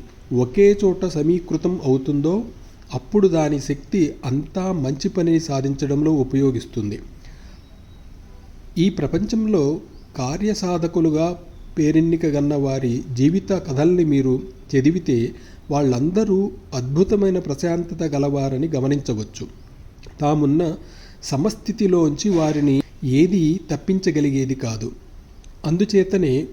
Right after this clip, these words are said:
కోపం తెచ్చుకునే మనిషి ఎప్పటికీ గొప్పగా పనిచెయ్యలేడు. ఏమి జరిగినా కోపం తెచ్చుకోని మనిషి ఎంతో సాధించగలుగుతాడు. ఏ మనిషైతే కోపంలో, ద్వేషంలో లేదా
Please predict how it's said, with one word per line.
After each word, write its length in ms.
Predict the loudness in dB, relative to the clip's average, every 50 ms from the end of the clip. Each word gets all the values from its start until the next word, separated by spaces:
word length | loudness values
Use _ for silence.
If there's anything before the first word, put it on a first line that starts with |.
| -12 -4
కోపం 320 | 0 0 2 2 2 2 0
తెచ్చుకునే 560 | 0 -2 -2 -2 -4 -6 -2 0 2 2 2
మనిషి 380 | 2 2 0 0 0 0 0 0
ఎప్పటికీ 560 | 0 0 0 -2 -2 -2 -2 -2 -2 -4 -2
గొప్పగా 460 | -2 -2 -4 -2 -2 -2 -2 -2 -2
పనిచెయ్యలేడు. 800 | -2 -2 -4 -4 -2 -2 0 0 0 0 0 -2 -4 -4 -6 -8 -12 -16 -20 -20 -20 -20 -20 -20 -20 -20 -20 -14 -6 0
ఏమి 260 | 4 4 6 6 6 6
జరిగినా 640 | 6 6 4 6 4 2 4 4 4 2 0 -2 -4 -2 2
కోపం 300 | 2 4 4 4 2 2
తెచ్చుకోని 580 | 0 -2 -2 -2 -2 -4 0 2 2 2 2
మనిషి 520 | 2 2 2 2 0 0 0 0 0 0 -2 -6 -6 -4
ఎంతో 420 | -2 0 0 0 2 4 4 4
సాధించగలుగుతాడు. 1000 | 4 2 0 0 0 0 -2 -2 -2 -2 0 0 -2 -2 -4 -6 -8 -8 -8 -10 -12 -14 -18 -20 -20 -20 -20 -20 -20 -20 -20 -20 -20 -20 -20 -12 -4 0
ఏ 160 | 4 4 4
మనిషైతే 600 | 4 4 2 2 2 4 2 2 4 4 2 2
కోపంలో, 600 | 2 2 2 0 2 2 2 2 2 4 4 2 2
ద్వేషంలో 840 | 0 -4 -2 2 2 2 2 2 0 0 0 2 2 2 2 0 0 0
లేదా 420 | 0 2 2 2 0 -2 -4 -6